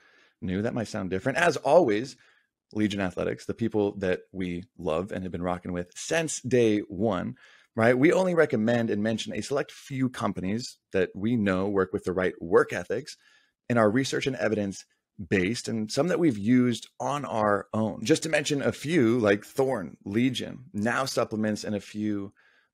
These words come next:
others. We wanted to give a special shout out to Legion, who is a proud sponsor of this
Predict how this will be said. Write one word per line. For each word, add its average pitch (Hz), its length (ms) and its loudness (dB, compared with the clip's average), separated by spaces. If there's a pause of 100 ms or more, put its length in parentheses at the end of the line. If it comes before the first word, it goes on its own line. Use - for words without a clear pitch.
others. 117 360 4
We 135 120 6
wanted 180 180 4
to 147 80 2
give 135 160 6
a 113 120 0
special 147 500 0
shout 110 260 2
out 101 140 2
to 104 100 -4
Legion, 95 340 -2
who 95 120 -4
is 92 80 -4
a 92 40 -8
proud 104 280 -4
sponsor 95 600 -6
of 104 320 -2
this 87 460 -6